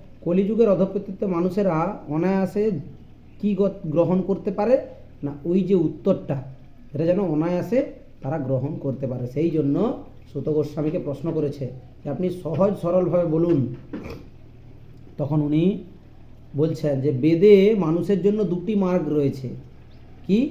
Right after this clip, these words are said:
না, একটি হচ্ছে প্রবৃত্তি, একটি হচ্ছে নিবৃত্তি। প্রবৃত্তি মানে কি? না, ইন্দ্রিয় সুখ ভোগের যে পন্থা, ইন্দ্রিয় সুখ ভোগ, হ্যাঁ, এর পন্থাকে বলা হচ্ছে প্রবৃত্তি মার্গ। যেভাবে আপনি ইন্দ্রিয় সুখ ভোগ করতে পারবেন,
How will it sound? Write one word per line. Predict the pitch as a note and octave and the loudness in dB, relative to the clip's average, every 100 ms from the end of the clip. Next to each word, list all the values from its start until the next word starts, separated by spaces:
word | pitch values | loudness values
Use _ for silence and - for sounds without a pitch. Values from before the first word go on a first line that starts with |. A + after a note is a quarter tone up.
| - - | -4 -6
না, | C3+ | -4
একটি | D3 D3 F#3 | -4 0 0
হচ্ছে | F3+ F#3 | 2 -2
প্রবৃত্তি, | - E3 D3+ F3+ - A#3+ D#4 - - - - | -2 -2 0 -2 -2 0 0 -4 -16 -20 -16
একটি | G3+ - E3 | -14 -4 -2
হচ্ছে | E3 A#3 C4+ - - | 2 2 0 -6 -8
নিবৃত্তি। | D#3 G3 E3+ D#3 D#3 - - G#2+ - - - - | -2 0 2 4 2 0 -6 -6 -8 -18 -20 -10
প্রবৃত্তি | - D#3 G3+ - - | -4 0 0 -2 -2
মানে | A3+ A3 G#3+ | 0 2 0
কি? | A3+ D#4 - - - | -2 -4 -8 -14 -8
না, | |
ইন্দ্রিয় | D#3+ F#3+ A3 A3+ B3 | 0 4 4 4 4
সুখ | - - G#3+ | 2 2 0
ভোগের | G3 C#3 B2 D#3+ G#3+ G3+ | 2 0 2 6 6 6
যে | G3+ - | 4 2
পন্থা, | D#3 D3 - D3+ B2 - - - - - - - | 0 0 0 -4 -4 -8 -18 -20 -20 -20 -10 -2
ইন্দ্রিয় | E3+ G#3 A3 F#3 | 2 4 4 2
সুখ | E3+ | 2
ভোগ, | D3 C3+ E3+ E3 - - - - - | 0 2 2 2 -2 -12 -18 -20 -10
হ্যাঁ, | E3 A3+ E3+ C#3 | -2 0 -2 -2
এর | E3+ G3 - | 0 0 -2
পন্থাকে | D#3+ D#3+ D3 F3 F#3 | -4 -2 -2 -2 0
বলা | F3 F3 | 0 0
হচ্ছে | E3+ G3+ - | -2 -4 -4
প্রবৃত্তি | E3+ E3 G3+ - G3 | -2 0 -2 -2 0
মার্গ। | D#3 A#2+ - - B2 | 0 -2 -6 -12 -4
যেভাবে | E3+ E3+ E3+ F3+ | 0 0 4 4
আপনি | F3 E3+ E3 | 4 2 0
ইন্দ্রিয় | D#3 D3+ D#3+ | 0 0 0
সুখ | D#3+ E3 | -2 -6
ভোগ | D3+ C3+ D#3+ - | -2 0 0 0
করতে | D#3 - | -4 -2
পারবেন, | D3 C#3 C#3+ C#3+ | -4 -2 -2 -2